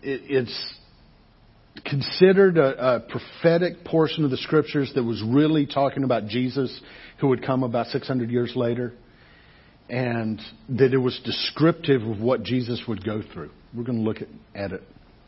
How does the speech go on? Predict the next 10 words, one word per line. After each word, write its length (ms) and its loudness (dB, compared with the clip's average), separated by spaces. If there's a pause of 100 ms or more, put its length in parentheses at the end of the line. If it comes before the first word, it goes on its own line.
(260)
real 160 -6
quick. 280 -8 (420)
But 80 0
this 200 6
is 140 -2
what 180 2
it 120 -6
says 540 2 (100)
in 280 -6
there 440 -6